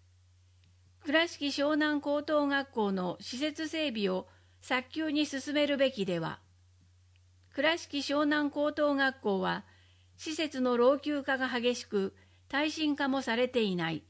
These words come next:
早急に整備を進めるべきでは。市、ソフト、ハード両面から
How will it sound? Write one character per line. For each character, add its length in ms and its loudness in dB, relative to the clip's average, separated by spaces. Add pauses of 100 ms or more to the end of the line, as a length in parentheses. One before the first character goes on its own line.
(520)
早 280 -2
急 200 -4
に 180 2
整 220 -2
備 180 0
を 80 0
進 260 -6
め 140 2
る 100 2
べ 120 4
き 140 -2
で 140 -2
は。 180 -6 (1040)
市、 380 -4 (560)
ソ 240 -2
フ 120 -10
ト、 340 0 (220)
ハ 220 4
ー 60 4
ド 400 0
両 240 4
面 260 4
か 160 0
ら 200 0